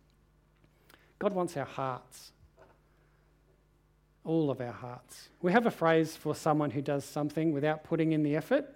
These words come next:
We call them half-hearted, going through the motions without conviction. In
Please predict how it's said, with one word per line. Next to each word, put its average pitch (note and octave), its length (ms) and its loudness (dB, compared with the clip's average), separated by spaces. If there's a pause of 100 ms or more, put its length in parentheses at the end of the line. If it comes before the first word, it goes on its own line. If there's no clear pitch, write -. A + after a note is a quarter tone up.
(140)
We D#3 80 -2
call E3+ 280 -4
them D3+ 280 0 (140)
half-hearted, D3+ 680 -2 (800)
going E3 380 4
through F3 220 0
the E3 80 2
motions C#3 800 0 (340)
without D3 320 0
conviction. C#3+ 560 -6 (3250)
In C#3 600 0